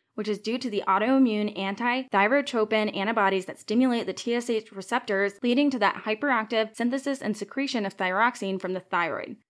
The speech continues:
The negative feedback loop of the elevated thyroid hormones will cause T S H to be low, but because the receptors are constantly turned on by this autoimmunity, the thyroid will continue to produce and secrete thyroxine, leading to this hyperactive metabolic state, which results in a lot of the symptoms we see.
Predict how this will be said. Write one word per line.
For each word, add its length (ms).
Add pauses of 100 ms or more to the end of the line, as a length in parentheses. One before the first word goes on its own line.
The 60
negative 580 (160)
feedback 400
loop 220
of 100
the 220
elevated 440
thyroid 360
hormones 480
will 80
cause 340
T 160
S 160
H 380
to 80
be 140
low, 540 (240)
but 120
because 260
the 100
receptors 460
are 60
constantly 500
turned 240
on 220
by 100
this 160
autoimmunity, 800 (260)
the 100
thyroid 440
will 120
continue 440
to 140
produce 400
and 120
secrete 400
thyroxine, 640 (240)
leading 300
to 80
this 180
hyperactive 880
metabolic 540
state, 360
which 220
results 340
in 60
a 80
lot 320
of 80
the 80
symptoms 420
we 120
see. 340